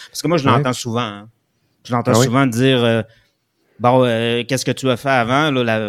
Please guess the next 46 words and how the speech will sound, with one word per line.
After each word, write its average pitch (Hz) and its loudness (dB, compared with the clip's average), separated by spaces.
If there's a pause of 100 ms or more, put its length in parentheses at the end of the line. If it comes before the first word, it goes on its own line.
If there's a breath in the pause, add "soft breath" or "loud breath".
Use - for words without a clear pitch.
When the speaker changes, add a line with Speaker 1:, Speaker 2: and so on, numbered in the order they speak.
Speaker 1:
on 104 -6
m'explique, 117 -8
là, 180 -10
la, 127 -4
la 107 -2
personne 123 -4
m'explique 131 -4
c'était - -12
quoi 123 -4
le, 113 -4
le, 104 -4
le 101 -8
sujet 110 -6
de - -14
thèse 117 -2
ou 113 -8
c'était 110 -14
quoi 117 -8
les, 110 -6
les 107 -8
travaux 110 -8
précédents. 117 -6
Et 120 -4
puis, 110 -14
il 101 -14
y 92 -12
a - -12
absolument, 139 0
mais 117 -2
absolument 147 2
rien 123 0
à 113 2
voir 123 2
avec 104 -4
l'intelligence 104 -10
artificielle. 139 -4
Ça 120 -2
a - 0
même 127 0
rien 120 -2
à 113 2
voir 123 2
avec 107 -4
la 110 -2
technologie 110 -2
souvent. 123 -6